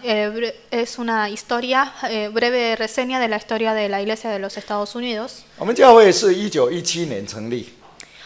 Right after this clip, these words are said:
Speaker 1: Nuestra iglesia se estableció en mil novecientos diecisiete.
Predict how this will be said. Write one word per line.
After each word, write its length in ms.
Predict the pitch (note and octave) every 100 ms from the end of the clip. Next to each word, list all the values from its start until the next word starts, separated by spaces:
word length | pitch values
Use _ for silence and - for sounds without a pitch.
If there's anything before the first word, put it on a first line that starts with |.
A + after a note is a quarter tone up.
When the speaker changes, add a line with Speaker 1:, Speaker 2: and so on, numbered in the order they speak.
| -
Speaker 1:
Nuestra 280 | C4 B3+ C#4
iglesia 400 | C4+ C#4+ - D4+
se 140 | C#4
estableció 720 | B3 A#3+ A3+ A3+ A3+ C4 B3
en 160 | B3 A#3
mil 280 | B3 C4+ C#4
novecientos 240 | B3 A#3+ A#3
diecisiete. 720 | A3 G#3+ - B3+ A3+ A3+